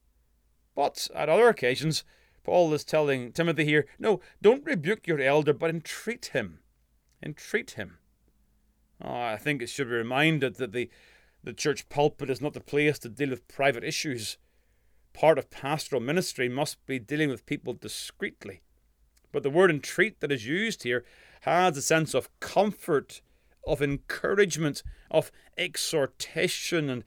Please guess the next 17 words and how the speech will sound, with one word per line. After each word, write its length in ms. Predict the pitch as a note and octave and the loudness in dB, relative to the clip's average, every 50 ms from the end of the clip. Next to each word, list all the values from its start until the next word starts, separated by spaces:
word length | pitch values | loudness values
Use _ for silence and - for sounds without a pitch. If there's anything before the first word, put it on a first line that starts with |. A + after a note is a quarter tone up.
| _ _ _ | _ _ _
even 300 | - E3+ E3 C#3+ C#3 B2+ | -6 -4 -2 -2 -4 -4
pleading. 760 | B2+ - - - - D3+ D#3+ F3 F#3 D#3 E3 D3+ C3+ A2 - - _ _ _ _ _ _ _ _ _ _ _ _ _ _ _ _ _ _ _ _ - - _ | -6 -10 -16 -12 -10 -2 0 0 2 4 2 2 2 -2 -8 -16 _ _ _ _ _ _ _ _ _ _ _ _ _ _ _ _ _ _ _ _ -20 -12 _
Paul 300 | - D3+ D#3 D#3 C#3 C3 | 0 2 4 4 4 4
writes 320 | C3+ C#3+ C#3+ - - B2 | 2 0 0 -2 -4 -6
in 80 | A#2 G#2 | -8 -10
Philemon, 640 | - - A2+ A2+ A#2 C3+ C#3+ D3+ D3 C3+ B2+ - - _ _ _ _ _ _ _ | -10 -10 -10 -8 -4 -2 -2 0 0 -2 -2 -4 -10 _ _ _ _ _ _ _
verse 260 | - C3 C3+ B2+ - C3+ | -2 -2 -2 -2 -2 -4
number 320 | C3+ B2+ B2 A2 A2 A2 | -4 -6 -4 -4 -4 -4
nine, 400 | A#2 B2+ C#3+ D3 D3 C#3 B2 - - _ _ _ _ _ _ _ _ _ | -4 -2 0 0 0 0 -2 -4 -10 _ _ _ _ _ _ _ _ _
"Yet 220 | - C3 C#3+ C#3+ | -2 -2 -2 -2
for 180 | - - C#3 C3 | -2 -2 0 0
love's 300 | B2+ C#3+ D3 D#3 C#3 - | 2 4 4 4 2 2
sake 300 | - - C#3+ C#3 C3 - | 0 2 0 0 0 -2
I 100 | B2 B2 | -4 -2
rather 300 | B2 B2+ C3 C3 B2+ B2 | 0 2 2 2 0 -2
beseech 760 | G2 F#2+ - A#2+ A2 - - - - E3 - - - - - | -4 -6 -10 -10 -8 -8 -8 -6 -6 -8 -8 -8 -12 -12 -10
thee, 300 | B2+ B2 A2+ G2+ F2+ | -8 -8 -8 -10 -12